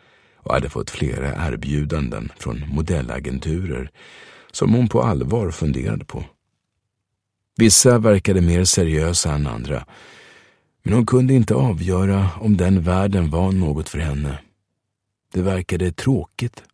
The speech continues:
på något sätt. Hon ville ut och resa, hoppa bungee jump och fallskärm och dyka med hajar.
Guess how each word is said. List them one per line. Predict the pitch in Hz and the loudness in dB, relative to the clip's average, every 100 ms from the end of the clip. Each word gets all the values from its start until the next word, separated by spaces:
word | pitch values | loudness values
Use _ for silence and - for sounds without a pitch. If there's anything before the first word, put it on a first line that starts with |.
| - | -12
på | 73 | -8
något | 73 | -8
sätt. | - 76 - _ _ _ _ _ _ _ _ _ | -8 -10 -12 _ _ _ _ _ _ _ _ _
Hon | - 95 | 2 6
ville | 110 120 | 6 6
ut | 110 98 | 4 4
och | 107 | 2
resa, | 104 95 - - 107 - _ _ _ _ _ | 2 -2 -2 -2 -2 -4 _ _ _ _ _
hoppa | - 87 98 92 78 - | -2 0 2 2 0 -2
bungee | - 90 101 95 76 | 2 4 4 4 0
jump | 76 71 55 - | -2 -4 -10 -12
och | - - - | -16 -16 -18
fallskärm | - 101 76 67 - 95 92 60 71 _ _ - _ | -2 0 0 -2 -4 -2 -2 -4 -10 _ _ -20 _
och | - 80 | -6 0
dyka | 87 76 76 | 0 0 -2
med | 76 | -2
hajar. | 65 87 65 69 78 85 | 0 -2 -2 -4 -6 -8